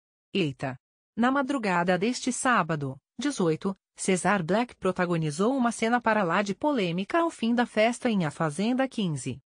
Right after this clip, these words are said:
É que enquanto Kelly Fonseca se preparava para dormir, o ex-B B B resolveu ajudá-la a se arrumar e usou saliva para limpá-la. Em frente a um espelho,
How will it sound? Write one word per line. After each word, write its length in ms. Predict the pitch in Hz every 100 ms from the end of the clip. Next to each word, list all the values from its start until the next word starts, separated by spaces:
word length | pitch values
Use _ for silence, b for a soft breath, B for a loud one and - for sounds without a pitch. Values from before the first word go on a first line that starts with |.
| _ _ -
É 140 | 247
que 100 | 208
enquanto 460 | 175 160 254 277 269
Kelly 300 | 214 226 233
Fonseca 600 | 175 156 - 240 247 320
se 180 | - 277
preparava 640 | 262 240 190 190 233 254
para 300 | - 233 277
dormir, 520 | 277 285 233 190 233 - _
o 160 | 180 180
ex-B 360 | 269 269 180 220
B 140 | 190
B 200 | 175 254
resolveu 540 | 220 208 160 143 226
ajudá-la 540 | 294 294 302 214 160 151
a 20 |
se 140 | -
arrumar 460 | 170 220 214 208 233
e 40 | 214
usou 280 | 160 247
saliva 480 | 277 220 202 262 262
para 220 | 247 214 156
limpá-la. 640 | 156 156 208 143 127 123 _ _ _ -
Em 140 | 240
frente 380 | - 247 320 285
a 60 |
um 120 | 262 240
espelho, 600 | - 226 175 143 131